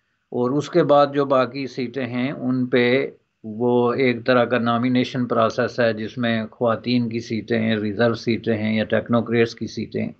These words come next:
वगैरह जो है वो शामिल होती हैं। लेकिन वो सारे मिला के जो तैंतीस बनती हैं उसमें से पाकिस्तान पीपल्स पार्टी की उस वक्त जो है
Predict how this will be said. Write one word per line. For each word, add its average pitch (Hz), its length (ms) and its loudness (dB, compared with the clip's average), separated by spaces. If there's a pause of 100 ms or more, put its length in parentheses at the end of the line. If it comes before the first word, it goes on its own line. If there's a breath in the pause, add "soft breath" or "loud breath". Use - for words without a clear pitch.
(100)
वगैरह 107 260 0
जो 104 160 0
है 110 180 -2 (500 soft breath)
वो 123 80 4
शामिल 104 360 2
होती 98 320 -4
हैं। 104 260 -14 (420)
लेकिन 156 500 4
वो 170 180 4
सारे 165 360 4
मिला 151 380 2
के 170 380 0
जो 156 160 -6
तैंतीस 156 480 -4
बनती 151 400 -4
हैं 160 100 -6
उसमें 151 380 -4
से 143 280 0
पाकिस्तान 135 640 0
पीपल्स 120 400 -6
पार्टी 120 320 0
की 113 440 -8 (480)
उस 120 260 -2
वक्त 127 280 2
जो 110 220 -4
है 113 360 -4